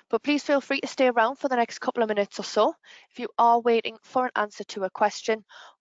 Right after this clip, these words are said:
or if you want to get your questions across now, please do so. If you've got what you need today and you want to leave the session, you will receive an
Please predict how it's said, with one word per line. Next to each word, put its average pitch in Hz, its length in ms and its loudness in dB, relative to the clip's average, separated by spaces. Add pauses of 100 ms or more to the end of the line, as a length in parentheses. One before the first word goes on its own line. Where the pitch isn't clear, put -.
or 202 260 6
if - 120 -4
you 220 60 0
want 214 120 2
to 208 60 0
get 208 120 0
your 208 80 -6
questions 202 400 -8
across - 340 -6
now, 233 300 4 (360)
please 208 340 -10
do 190 160 -12
so. - 340 -10 (880)
If - 240 -18
you've 226 120 -14
got 254 140 4
what 233 120 0
you 233 80 -4
need 233 200 -10
today 247 280 2
and 285 100 -2
you 277 60 -4
want 240 200 0
to 233 100 -2
leave 214 200 0
the 220 60 -12
session, 240 420 -2 (540)
you 233 100 -8
will 269 180 4
receive 262 360 -4
an 269 80 -2